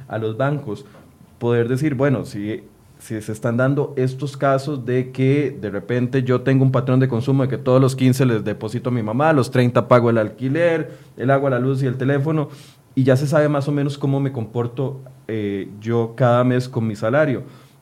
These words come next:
Pero si comienzan a darse una, dos, tres o cuatro transacciones sospechosas, ¿se ha logrado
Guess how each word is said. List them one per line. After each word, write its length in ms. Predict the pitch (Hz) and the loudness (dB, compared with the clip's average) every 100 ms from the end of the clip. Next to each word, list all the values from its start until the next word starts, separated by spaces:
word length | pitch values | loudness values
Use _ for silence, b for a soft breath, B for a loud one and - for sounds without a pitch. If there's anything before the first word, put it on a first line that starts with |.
| _ _ _ _ | _ _ _ _
Pero 200 | 139 127 | 2 2
si 140 | 127 | 2
comienzan 460 | 131 123 131 123 156 | -2 2 2 2 0
a 40 | |
darse 280 | 156 156 127 107 | 0 0 -2 -2
una, 240 | 151 131 | 0 0
dos, 260 | 120 135 135 | 0 -2 -2
tres 220 | 143 131 | -2 -2
o 80 | - | -2
cuatro 260 | 117 123 | -6 -6
transacciones 540 | 123 127 123 117 147 110 | -6 -4 -4 -6 -6 -4
sospechosas, 600 | 98 101 120 131 131 - | -6 -8 -4 -4 -4 -6
¿se 140 | 127 | -2
ha 60 | 120 | 0
logrado 640 | 143 143 143 147 170 160 | 0 0 0 0 -2 -4